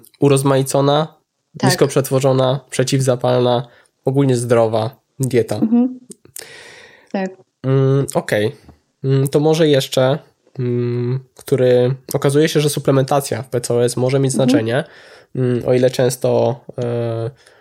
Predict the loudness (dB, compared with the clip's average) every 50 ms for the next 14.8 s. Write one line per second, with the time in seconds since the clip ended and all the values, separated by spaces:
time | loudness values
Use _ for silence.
0 | _ _ _ _ _ -8 -4 -2 0 2 2 2 2 2 0 -2 -6 -4 -2 0
1 | 0 0 0 -2 -2 -2 -2 -2 0 2 2 4 4 2 2 2 0 0 -2 -4
2 | -8 -6 -6 -6 -4 -4 -4 -2 0 0 2 0 0 0 -2 -4 -4 -4 -6 -4
3 | -4 -4 -4 -4 -10 -8 -8 -8 -6 -6 -6 -6 -4 -4 -4 -4 -2 -2 0 0
4 | 2 0 0 0 -2 -4 -4 -6 -8 -10 -4 -2 -2 0 0 -2 -2 -4 -6 -4
5 | -4 -4 -2 -2 -4 -6 -8 -10 -6 -4 -2 0 0 0 0 0 -2 0 0 -2
6 | -2 -2 -2 -2 -2 0 0 0 2 0 -2 -2 -6 -10 -6 -4 -4 -4 -4 -6
7 | -14 _ -6 -4 -2 -2 -2 -4 -8 _ -8 -4 -4 -2 -2 -2 -2 -4 -4 -4
8 | -2 -2 -2 0 0 0 0 0 -2 -4 -6 -4 -6 -4 -2 -2 0 2 2 0
9 | 0 0 -2 -2 -2 -4 -4 -4 -2 0 0 2 4 2 2 2 0 -4 -8 -10
10 | -4 -2 -2 0 2 0 0 0 -2 -4 -4 -4 -2 -2 0 2 2 0 0 -2
11 | -10 -18 -20 -18 -18 -18 -20 -20 _ _ -2 0 2 2 2 2 0 0 -2 -4
12 | -6 -8 -6 -2 -2 0 2 2 2 2 2 2 0 -2 -2 -2 -2 0 0 0
13 | -2 -4 -10 -14 -10 -4 -2 -2 -2 -2 -2 -4 -4 -4 -4 -4 -4 -6 -6 -4
14 | -4 -2 -2 -2 -2 -4 -4 -4 -4 -4 -4 -4 -4 -4 -4